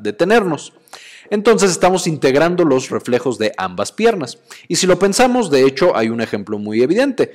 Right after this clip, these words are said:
Cuando nosotros caminamos, justamente es lo que estamos haciendo. Contraemos esta y estiramos esta, y al mismo tiempo, o en el siguiente paso, contraemos esta y estiramos esta.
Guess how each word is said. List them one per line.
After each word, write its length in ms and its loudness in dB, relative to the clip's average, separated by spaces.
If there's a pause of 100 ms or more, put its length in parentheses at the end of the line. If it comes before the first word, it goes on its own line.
(160)
Cuando 180 -4
nosotros 380 -6
caminamos, 600 0 (200)
justamente 640 -2
es 60 0
lo 120 -4
que 80 -14
estamos 320 -12
haciendo. 400 -14 (380)
Contraemos 580 -4
esta 420 0
y 120 -10
estiramos 460 -8
esta, 360 -2 (260)
y 60 -10
al 80 -2
mismo 220 -6
tiempo, 320 2
o 560 -6
en 160 -12
el 100 -10
siguiente 320 -2
paso, 560 0
contraemos 500 -4
esta 300 0
y 140 -8
estiramos 480 -10
esta. 260 -18